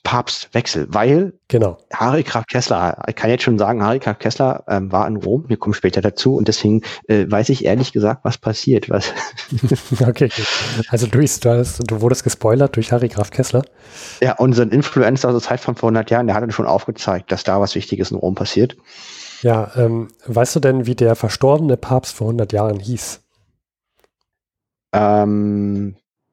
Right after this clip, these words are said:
Speaker 1: nein.
Speaker 2: Es war Benedikt
Speaker 1: Pius.
Speaker 2: Äh, n-, ja, nicht ganz. Also Pius ist der Neue.
Speaker 1: Ah, okay.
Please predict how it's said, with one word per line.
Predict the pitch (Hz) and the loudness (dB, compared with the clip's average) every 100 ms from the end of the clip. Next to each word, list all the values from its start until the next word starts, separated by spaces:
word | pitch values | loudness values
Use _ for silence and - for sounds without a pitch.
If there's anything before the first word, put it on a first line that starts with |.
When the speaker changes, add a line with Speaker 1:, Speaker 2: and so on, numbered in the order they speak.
| _ _ _ _ _ _ _ _ _ _ _ - | _ _ _ _ _ _ _ _ _ _ _ -2
Speaker 1:
nein. | 98 - _ _ _ _ _ _ _ _ - | -2 -4 _ _ _ _ _ _ _ _ -4
Speaker 2:
Es | 135 - | -2 2
war | 127 | 2
Benedikt | 123 123 151 | 4 4 2
Speaker 1:
Pius. | - - - _ - 127 147 165 175 - 180 | 0 -10 -16 _ -20 -14 -14 -14 -14 -6 0
Speaker 2:
Äh, | 180 190 185 175 160 135 127 127 | 2 4 4 4 2 -2 -6 -8
n-, | 135 127 139 143 143 139 135 | -6 -6 -4 -2 -2 -2 0
ja, | 135 139 | 2 4
nicht | 131 - | 2 0
ganz. | 92 - - _ - - - | -6 -8 -18 _ -18 -10 -2
Also | 120 123 113 _ - - _ - | 2 2 0 _ -20 -20 _ -16
Pius | - 170 165 135 | 0 4 4 2
ist | - | 2
der | 131 117 | 4 4
Neue. | 127 87 - _ _ _ _ _ - | 2 0 -8 _ _ _ _ _ -2
Speaker 1:
Ah, | 107 - | -2 -4
okay. | - 104 156 | -4 -2 -2